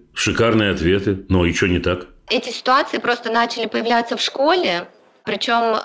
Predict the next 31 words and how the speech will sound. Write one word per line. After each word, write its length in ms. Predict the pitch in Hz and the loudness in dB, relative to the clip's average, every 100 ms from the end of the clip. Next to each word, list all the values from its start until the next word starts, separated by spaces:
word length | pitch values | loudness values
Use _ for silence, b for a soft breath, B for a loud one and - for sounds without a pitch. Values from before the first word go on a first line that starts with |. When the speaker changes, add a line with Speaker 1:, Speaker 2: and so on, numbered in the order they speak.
| - | 0
Speaker 2:
ну, 100 | 254 | 2
и 200 | 220 269 | 2 2
учителя 580 | 247 - 226 254 240 214 | 2 0 -2 2 4 4
ко 140 | 196 | 2
мне 180 | 180 175 | 0 -2
уже 160 | 175 175 | 0 0
обратились, 640 | 160 175 - 190 151 151 | 0 -2 -2 -2 -2 -4
что 140 | - | -4
вот 160 | 175 180 | -2 -2
что, 240 | - 240 | 0 0
мол, 220 | 262 196 | 2 2
нам 220 | 180 170 165 | 2 0 0
делать 380 | 220 320 226 | 2 2 0
в 60 | - | -4
таких 260 | 190 180 185 | -8 -6 -6
ситуациях. 380 | - 180 - 190 | 0 0 -2 -8
Например, 420 | 185 208 233 233 | -6 -2 0 0
нам 180 | 202 190 | 0 0
надо 260 | 196 175 | 0 0
всем 240 | 180 196 196 | -4 -4 -2
вместе 340 | 196 180 190 | -4 -4 -6
выходить 340 | 185 190 190 190 | -4 -2 -2 -4
на 80 | 185 | 0
прогулку, 720 | 190 190 294 311 - 226 226 B B B | 0 2 0 0 -2 -2 -4 B B B
а 160 | 180 | -2
Саша 380 | 185 214 214 196 | 0 0 0 -2
вот, 240 | 175 - - _ | -4 -6 -12 _
типа, 180 | - 165 | -12 -8
не 100 | 165 | -6
хочет 360 | 160 269 - - | -4 -4 -4 -8
идти 380 | - - 226 | -10 -6 -6